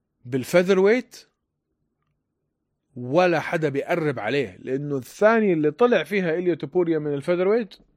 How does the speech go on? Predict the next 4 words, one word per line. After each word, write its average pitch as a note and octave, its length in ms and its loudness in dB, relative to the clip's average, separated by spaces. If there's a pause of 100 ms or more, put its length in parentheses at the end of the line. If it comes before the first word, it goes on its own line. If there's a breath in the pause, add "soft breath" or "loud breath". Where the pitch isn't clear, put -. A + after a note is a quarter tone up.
فولكانوفسكي F#3+ 500 0
رجع F#3 260 -2 (1300)
وبجدارة، E3+ 960 0 (1500)
بجدارة. C#3+ 800 -2